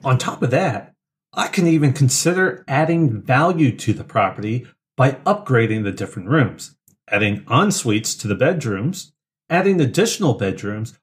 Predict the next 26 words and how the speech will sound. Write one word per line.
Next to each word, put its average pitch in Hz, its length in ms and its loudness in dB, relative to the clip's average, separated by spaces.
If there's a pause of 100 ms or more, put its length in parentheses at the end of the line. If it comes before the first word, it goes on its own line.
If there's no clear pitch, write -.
(180)
or 190 160 2
more. 160 480 2 (520)
I 220 100 -2
can 226 140 -4
even 202 240 0
choose 160 420 0
what 110 460 -4
standard 170 640 0
I 131 120 0
want 127 240 2
to 120 80 -4
renovate 117 440 0
the 107 80 -8
property 151 520 -2
to 117 280 -2 (160)
based 160 320 2
on 160 140 2
how 135 260 0
much 175 220 0
value 110 520 0
it 117 160 -2
will 139 320 -2
add 113 440 -2
to - 120 -2
the 151 120 0
property. 151 560 -4